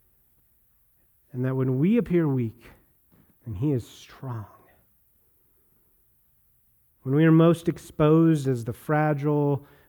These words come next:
clay pots that we are, that causes the treasure inside of us to look that much more spectacular to those around us. It's a good thing.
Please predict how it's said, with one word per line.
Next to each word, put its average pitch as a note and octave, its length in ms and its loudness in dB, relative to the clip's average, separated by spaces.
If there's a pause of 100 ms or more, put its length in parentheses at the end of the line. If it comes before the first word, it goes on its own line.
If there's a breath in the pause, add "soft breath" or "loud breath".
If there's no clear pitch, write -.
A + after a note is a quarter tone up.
clay D3 400 4
pots C#3 640 -2 (140)
that C3+ 160 -2
we B2+ 200 2
are, A2+ 440 -2 (1000)
that C3 120 -10
causes C#3+ 420 -4
the B2 100 -6
treasure C3+ 400 -2
inside C3+ 520 -2
of A#2 120 -2
us - 360 -10 (540 soft breath)
to C3+ 100 -4
look B2+ 160 -2
that C3+ 340 -2
much C3+ 320 -4
more B2+ 280 -4
spectacular - 1080 -16
to A#2+ 80 -14
those A2+ 320 -8
around A#2 380 -6
us. - 380 -20 (100)
It's C3 100 -16
a A#2 40 -14
good A2 340 -8
thing. D3 260 -18